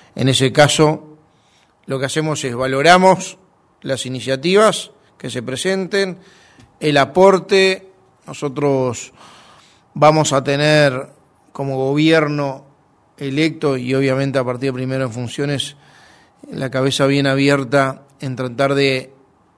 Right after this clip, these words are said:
aceptar, absorber, recibir propuestas, venga de quien vengan. Si algo hemos sido claro es que las ideas son buenas o malas en función del efecto que tengan y no en función de quién las proponen. Me parece que eso es un diferencial.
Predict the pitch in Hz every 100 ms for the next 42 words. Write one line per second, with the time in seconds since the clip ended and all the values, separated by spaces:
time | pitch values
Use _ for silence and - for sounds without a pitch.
0 | _ _ 135 - 131 - 175 170 175 143
1 | 117 - 135 139 160 170 151 135 - 156
2 | 131 135 - 143 156 156 143 - - _
3 | _ - 143 131 160 156 160 143 143 143
4 | 139 127 127 156 185 165 147 139 - -
5 | - - _ - 156 160 156 156 147 160
6 | 151 127 160 165 156 151 143 139 123 151
7 | 160 156 - - 147 147 160 151 135 151
8 | 160 139 127 135 127 147 135 127 151 131
9 | 123 123 160 156 143 143 139 131 127 123
10 | 139 131 135 127 - 185 185 165 135 139
11 | - - - - - 160 160 147 151 151
12 | 151 147 143 113 127 120 170 165